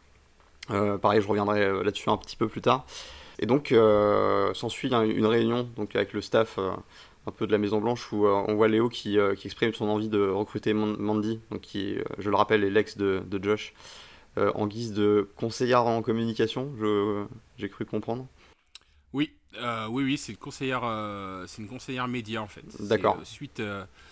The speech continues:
Speaker 2: suite à toutes les boulettes, euh, qu'ils ont fait <laughs> sur, euh, notamment, euh,
Speaker 1: La Riders Cup
Speaker 2: le
Speaker 1: et,
Speaker 2: du président.
Speaker 1: oui.
Speaker 2: Euh, ils ont besoin de quelqu'un pour, euh, corriger son, son problème médiatique. Donc, en gros, c'est quelqu'un qui va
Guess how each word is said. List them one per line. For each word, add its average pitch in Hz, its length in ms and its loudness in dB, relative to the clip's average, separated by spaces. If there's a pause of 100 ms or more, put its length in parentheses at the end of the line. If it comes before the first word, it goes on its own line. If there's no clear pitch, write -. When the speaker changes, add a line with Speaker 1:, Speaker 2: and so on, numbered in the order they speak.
(200)
Speaker 2:
suite - 240 -10
à 117 60 -2
toutes - 220 -10
les 123 60 -4
boulettes, 127 480 -6
euh, 101 220 -6
qu'ils 117 300 -4
ont 107 40 -4 (120)
fait 110 140 -6
<laughs> - 120 -16
sur, 90 180 -16
euh, 85 200 -12 (320)
notamment, 104 600 -10
euh, 107 60 -4
Speaker 1:
La 104 120 6
Riders 104 260 4
Cup 107 260 4
Speaker 2:
le 101 60 -2
Speaker 1:
et, 98 160 0
Speaker 2:
du 104 60 -6
président. 107 540 -8 (200)
Speaker 1:
oui. 110 100 2 (460)
Speaker 2:
Euh, 101 80 -14 (600)
ils 147 120 -10
ont 143 80 -6
besoin 135 280 -6
de 135 80 -6
quelqu'un 139 400 -6
pour, 113 260 -10
euh, 104 80 -6
corriger 120 500 -6
son, - 180 -14 (240)
son - 160 -14
problème 110 260 -10
médiatique. 120 560 -6
Donc, 107 200 -12
en 104 60 -16
gros, 110 260 -8
c'est - 140 -16
quelqu'un 110 320 -12
qui 104 220 -12
va 98 220 -8